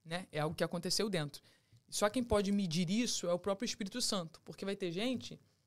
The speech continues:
que vai viver experiências, assim, muito loucas. É, a, a gente já vivenciou uma experiência de uma pessoa vir de um, <clears throat> de um terreiro de, de candomblé, ela passou lá uma semana,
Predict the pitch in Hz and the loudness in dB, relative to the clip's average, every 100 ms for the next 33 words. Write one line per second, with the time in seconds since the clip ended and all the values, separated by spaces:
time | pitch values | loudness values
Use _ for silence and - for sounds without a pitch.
0 | _ 202 214 220 226 226 - 214 208 214 | _ 0 0 4 4 4 2 2 2 0
1 | 220 233 - 202 220 311 269 220 226 262 | 0 2 2 4 2 4 6 6 6 -2
2 | - - - - 151 143 147 147 - 156 | -2 -6 -18 -10 -8 -4 -6 -6 -8 -6
3 | 233 262 240 202 196 175 180 - 165 170 | -2 -2 0 0 -2 -4 -6 -6 -4 -2
4 | 269 262 - 147 _ _ _ _ _ - | -2 -2 -6 -10 _ _ _ _ _ -20
5 | _ _ _ _ _ _ 151 175 185 185 | _ _ _ _ _ _ -2 -2 0 0
6 | 196 175 160 170 156 165 170 170 165 147 | 2 0 0 0 0 0 0 0 0 0
7 | 135 - _ _ - - 185 170 - _ | -4 -14 _ _ -4 -2 -2 -4 -12 _
8 | _ _ _ - 180 165 160 190 175 226 | _ _ _ -10 -2 -2 0 2 6 6
9 | 220 175 156 143 131 123 147 165 165 151 | 6 2 0 0 -2 -4 -4 -2 0 0
10 | 143 170 214 160 170 160 - 160 156 156 | 2 2 2 2 -2 -2 0 0 2 0
11 | 147 139 - 185 - 165 143 185 240 | -2 -6 -2 0 2 2 4 6 4